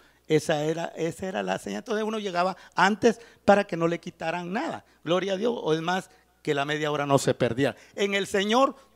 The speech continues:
todo va a estar escrito. Pero démosle gloria a Dios que tenemos un abogado. Ese abogado se llama Cristo Jesús. Y a su nombre. Entonces dice, mire, el libro de la vida,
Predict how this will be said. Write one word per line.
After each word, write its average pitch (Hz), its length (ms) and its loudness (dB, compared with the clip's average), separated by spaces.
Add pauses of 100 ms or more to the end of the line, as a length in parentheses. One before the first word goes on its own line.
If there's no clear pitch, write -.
(160)
todo 220 680 10 (120)
va 170 180 8
a 170 60 6
estar 147 340 4
escrito. 147 640 2 (200)
Pero 175 180 -2
démosle 247 360 -2
gloria 247 340 0
a 254 40 -2
Dios 277 420 -4 (400)
que 143 140 -4
tenemos 180 680 -6 (280)
un 160 200 0
abogado. 127 760 4 (500)
Ese 147 320 6
abogado 123 520 6
se 110 180 -2
llama 117 380 -2 (480)
Cristo 147 440 4
Jesús. 131 520 0
Y 151 120 4
a 156 80 8
su 202 140 12
nombre. 190 440 12 (640)
Entonces 269 680 -2
dice, 277 360 -6
mire, 240 400 -6
el 220 80 -6
libro 302 360 -6
de 226 140 -8
la 190 140 -6
vida, 202 400 -8